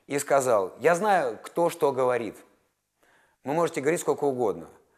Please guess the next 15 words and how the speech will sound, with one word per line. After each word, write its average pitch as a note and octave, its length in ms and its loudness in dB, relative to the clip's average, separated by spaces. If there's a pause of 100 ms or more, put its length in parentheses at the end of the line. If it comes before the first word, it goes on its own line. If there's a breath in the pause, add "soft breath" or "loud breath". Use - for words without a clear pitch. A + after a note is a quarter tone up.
(600)
пока E3 300 4
вы D3+ 80 2
не C3 100 -2
связались A#2 440 -2
со G2+ 160 -2
мной. E2+ 240 -10 (100)
Я C3 180 2
люблю E3+ 300 2
этого A2+ 240 0
парня, D#3+ 480 0 (480 soft breath)
и A#2+ 80 -6
если B2+ 720 -2
вы C3 140 0
напишете B2+ 480 -6
ш-, - 100 -8